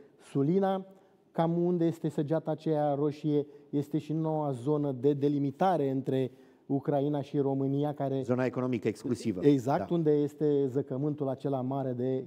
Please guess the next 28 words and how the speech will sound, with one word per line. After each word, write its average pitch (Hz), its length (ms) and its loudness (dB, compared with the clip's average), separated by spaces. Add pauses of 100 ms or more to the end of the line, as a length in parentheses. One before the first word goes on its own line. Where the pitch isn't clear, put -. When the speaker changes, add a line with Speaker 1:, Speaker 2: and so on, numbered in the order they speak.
Speaker 1:
gaz. 120 360 -6 (1040)
Deci 170 140 6
spuneam 208 280 2
că 214 80 0
este 202 160 2
la 185 100 4
patruzeci 214 360 2
și - 60 -6
cinci 196 120 2
de 185 60 4
kilometri 170 420 2
de 156 100 2
Sulina 190 400 0
și 165 140 -6
la 165 100 2
o 165 80 2
sută 180 240 0
cincizeci 185 340 0
de 165 80 0
kilometri 160 640 0 (360)
de 151 500 4 (380)
baza 156 520 -2 (280)
nato 139 560 0 (160)
de 143 260 -2
la 143 260 0
Mihail 139 360 0
Cogălnicianu. 127 720 -2 (340)
Speaker 2:
Mhm. 92 300 -10